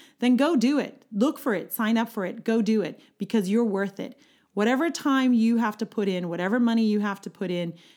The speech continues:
to increase your network, it is worth it because you are worth the investment.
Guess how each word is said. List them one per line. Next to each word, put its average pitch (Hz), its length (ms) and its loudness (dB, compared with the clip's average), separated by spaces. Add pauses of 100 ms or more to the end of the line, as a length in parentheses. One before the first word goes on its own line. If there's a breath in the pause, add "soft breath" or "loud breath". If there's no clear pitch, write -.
(140 loud breath)
to 202 140 -2
increase 226 600 -2
your 214 220 -2
network, 170 500 -6 (360 soft breath)
it 202 120 4
is 190 220 0 (160)
worth 202 440 -2
it 277 380 -2
because 180 440 -6 (160)
you 196 480 0 (200)
are 180 140 -4
worth 180 260 -6
the 170 140 -4
investment. 160 640 -8